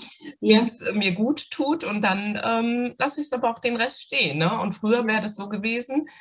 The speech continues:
Speaker 1: ich hätte das ganze Blech verdrückt, muss ich ganz
Speaker 2: Mhm.
Speaker 1: ehrlich sagen.
Speaker 2: Ja,
Speaker 1: Und da hätte
Speaker 2: ja.
Speaker 1: keiner was abbekommen,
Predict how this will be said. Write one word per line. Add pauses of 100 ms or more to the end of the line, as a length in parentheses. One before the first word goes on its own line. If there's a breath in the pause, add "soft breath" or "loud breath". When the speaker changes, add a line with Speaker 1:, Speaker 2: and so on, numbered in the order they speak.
Speaker 1:
ich
hätte
das
ganze
Blech
verdrückt,
muss
ich
ganz
Speaker 2:
Mhm.
Speaker 1:
ehrlich
sagen.
Speaker 2:
Ja,
Speaker 1:
Und
da
hätte
Speaker 2:
ja.
Speaker 1:
keiner
was
abbekommen,